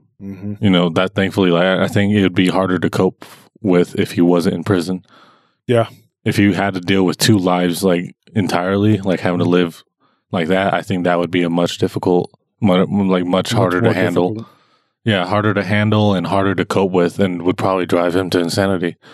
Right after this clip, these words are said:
Speaker 1: Well, my friend Lee told me that, um, he was the most calm and laid back person, never had any problems with anybody, was real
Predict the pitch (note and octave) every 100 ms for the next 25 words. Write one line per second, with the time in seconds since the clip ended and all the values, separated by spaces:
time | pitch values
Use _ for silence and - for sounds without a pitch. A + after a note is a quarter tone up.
0 | - _ _ _ _ _ _ A#2+ D3 C#3
1 | G3+ D#3 D3 C#3 C#3+ C3+ A#2+ B2+ A#2+ A2+
2 | A2+ G#2 - A2 G#2 G2 G2 _ _ _
3 | _ _ _ _ _ _ _ _ _ -
4 | D3 C3+ A2 A2+ A#2 G#2+ - C3 C3 C3+
5 | C3 A#2 A2 A#2+ A#2 A#2+ G#2 B2 A#2 -
6 | A2 A2 A2 G#2+ A2+ A2 A#2 A2 G#2+ G#2+
7 | A2 G#2+ G#2+ G#2+ G#2+ G#2 F#2 F#2+ G#2 G2+